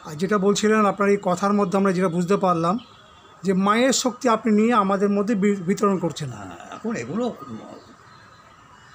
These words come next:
Speaker 2: discuss করা উচিত নয়, discuss করা উচিত নয়, এগুলো খারাপ জিনিস খুব। হ্যাঁ, এটা তো গোপনীয়, মানে এই গোপন জিনিসটাকে আমরা করি কি,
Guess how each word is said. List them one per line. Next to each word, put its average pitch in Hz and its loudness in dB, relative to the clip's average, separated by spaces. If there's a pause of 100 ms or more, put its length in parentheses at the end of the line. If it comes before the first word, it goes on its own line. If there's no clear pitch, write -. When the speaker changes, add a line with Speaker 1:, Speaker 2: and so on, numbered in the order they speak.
(840)
Speaker 2:
discuss 147 -12
করা 185 -12
উচিত 165 -12
নয়, - -20
discuss - -16
করা - -14
উচিত 95 -16
নয়, 92 -16
এগুলো - -18 (100)
খারাপ 127 -8
জিনিস 87 -18
খুব। 190 -8 (880)
হ্যাঁ, 170 -10
এটা 123 -12
তো 202 -10
গোপনীয়, 202 -4 (1200)
মানে 175 -10
এই 170 -12
গোপন 151 -6
জিনিসটাকে 220 -4
আমরা 208 0
করি 208 -6
কি, 214 -4